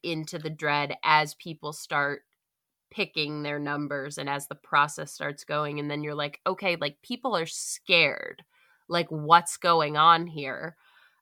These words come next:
Um, and then when you, you hit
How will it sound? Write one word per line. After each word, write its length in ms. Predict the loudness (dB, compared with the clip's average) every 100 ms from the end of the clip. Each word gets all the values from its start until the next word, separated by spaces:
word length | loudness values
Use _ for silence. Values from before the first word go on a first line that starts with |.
| _
Um, 540 | 8 10 8 4 -4 -16 _ _ -2
and 140 | 0
then 160 | 2 0
when 140 | -4 -4
you, 260 | -6 -8 _
you 240 | -6 -4 -4
hit 280 | -4 -8